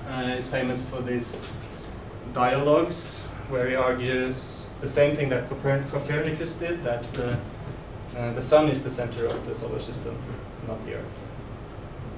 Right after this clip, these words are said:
We're now into, uh, the sixteen, seventeen hundreds. Um, René Descartes,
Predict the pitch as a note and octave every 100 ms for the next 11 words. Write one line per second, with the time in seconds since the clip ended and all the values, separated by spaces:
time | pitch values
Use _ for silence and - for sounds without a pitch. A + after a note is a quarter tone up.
0 | - - - - - - - - - -
1 | - - - - - - - - - -
2 | - - - - - C#3 C#3 C#3 D3 C#3+
3 | C#3 C#3+ C#3 C#3 C#3 C3 C3 C3 B2+ B2
4 | A#2+ G#2+ - - B2 A#2 A2+ G#2+ - C#3
5 | C3+ C3+ B2 - C3 C3+ C3+ D#3+ F#3 A3
6 | A3 - - - - C3+ B2+ B2 B2 A#2+
7 | A#2 - - - - - - - - -
8 | - - - - C3+ C3 C3+ C#3 - -
9 | D#3+ - - -